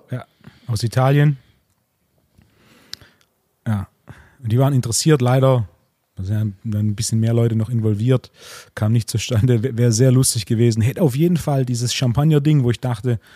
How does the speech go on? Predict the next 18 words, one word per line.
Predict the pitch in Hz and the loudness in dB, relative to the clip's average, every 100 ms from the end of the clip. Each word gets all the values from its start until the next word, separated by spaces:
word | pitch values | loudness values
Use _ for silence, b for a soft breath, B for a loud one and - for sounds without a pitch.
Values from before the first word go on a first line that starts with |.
| b b | b b
da | b 110 | b -2
habe | 120 | 0
ich | 113 | 2
mal | 117 117 117 - 101 - | 2 0 -2 -6 -20 -14
für | 101 131 | -8 -6
dieses | 117 120 120 - | -4 -2 -2 -2
Segment | 123 120 139 - | -2 0 0 0
Podcast, | - 143 - 135 127 - - | -2 -2 -6 -4 -4 -4 -6
das | - | -4
wir | 113 | -4
machen | 117 139 143 135 | -2 0 0 0
im, | 120 127 | -2 -4
im | 120 120 | -6 -6
Gesundheits- | 110 104 135 127 120 117 | -4 0 0 0 -2 -4
und | 117 104 | -6 -6
Trainingsbereich | 123 131 120 123 117 123 104 | -4 -4 -4 -4 -2 -4 -4
oder | |
im | 95 | -8